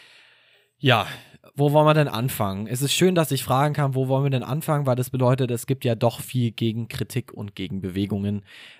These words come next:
Ähm, ich weiß gar nicht, ich muss zugeben, ich weiß nicht genau, wie groß diese Organisationen sind. Das könnten jetzt auch irgendwelche Namen sein, aber dieses Blatt, sagen wir einfach mal, wir fangen mal, wir fangen mal links oben an.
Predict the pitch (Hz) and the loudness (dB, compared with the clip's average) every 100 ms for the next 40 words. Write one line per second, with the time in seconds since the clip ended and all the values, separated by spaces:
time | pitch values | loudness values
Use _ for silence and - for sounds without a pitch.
0 | _ - 107 107 110 120 120 143 - 151 | _ -2 0 0 -2 2 6 6 6 2
1 | 143 135 160 - - 165 156 156 139 127 | 2 2 2 2 -4 -6 -2 -2 -2 2
2 | 127 139 147 - 139 127 127 131 120 143 | 2 4 -2 -4 -2 0 0 -2 0 -2
3 | - 113 107 110 110 107 104 110 107 104 | 0 -4 -4 -4 -4 -4 -4 -4 -4 -4
4 | 113 110 - 127 127 113 - 120 127 135 | -4 -6 -4 -4 -4 -8 -4 -4 -2 -4
5 | 123 120 110 104 127 127 127 123 110 110 | -4 -4 -4 -4 -4 -4 -4 -4 -6 -8
6 | 120 113 - 113 127 - - - - _ | -8 -10 -6 -2 -2 -4 -20 -20 -20 _
7 | 123 135 127 123 131 120 120 117 113 - | -2 0 0 -2 -2 0 -2 -4 -6 -4
8 | 135 135 120 117 117 123 _ _ _ _ | -2 -2 0 0 -2 -4 _ _ _ _
9 | 117 - 143 147 127 127 151 - 117 110 | -10 -6 -4 -2 0 0 -2 -6 -6 -6
10 | 107 - 151 196 | -6 -6 -6 -6